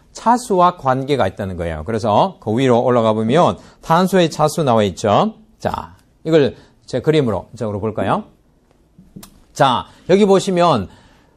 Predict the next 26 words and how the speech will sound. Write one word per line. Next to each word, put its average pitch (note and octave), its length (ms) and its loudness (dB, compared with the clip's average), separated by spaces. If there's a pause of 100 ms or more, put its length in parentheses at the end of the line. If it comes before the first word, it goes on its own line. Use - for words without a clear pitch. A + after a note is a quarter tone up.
(120)
탄소의 A3 540 2
차수와 G3 400 0
수소의 G3 360 -2
차수가 F3 340 -2
나오는데, A2+ 380 -2
차수라는 A#3 520 2
게 E3+ 120 2
뭐냐면 A#2+ 580 0 (360)
그 A#3+ 280 2
탄소의 A#3+ 880 2 (300)
옆에 B3+ 280 2
next E3 440 0
neighbor에, D3+ 600 2
next G3+ 400 -2
to에 G#3+ 240 0
탄소가 F#3+ 320 -4
몇 D#3+ 160 0
개 C4+ 100 -2
붙어 A3 220 -4
있는가 B2 360 -6
탄소의 D#3 360 -6
차수예요. C3 340 -6
그래서 C3 160 -6
이 E3 80 -4
탄소는 G#3 400 -2
탄소가 D#3+ 400 0